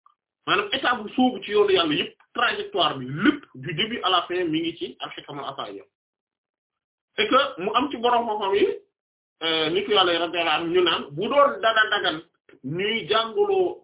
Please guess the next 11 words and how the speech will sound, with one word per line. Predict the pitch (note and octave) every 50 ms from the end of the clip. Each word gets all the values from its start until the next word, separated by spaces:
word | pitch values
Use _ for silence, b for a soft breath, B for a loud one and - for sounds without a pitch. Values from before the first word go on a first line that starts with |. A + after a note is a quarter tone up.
| - _ -
maanaam | C#3 D#3 F3 F#3+ F3+ F3 F3 E3 E3
ñu | F3 F3+ F3+
permettre | - G#3 G#3+ A3 G#3+ G3+ F#3+ F3 - F3 D3
ñu | D#3 D#3+ D#3
jàng | F3+ F#3 G3+ F#3 D#3+
leneen | D3+ D#3 F3 G#3 A3+ G#3 G3 F#3
lu | G3 -
dul | A3+ - -
Alxuraan | - G#3 - - - - - - F3 F3 F3
ci | - -
julli, | - F3 E3 -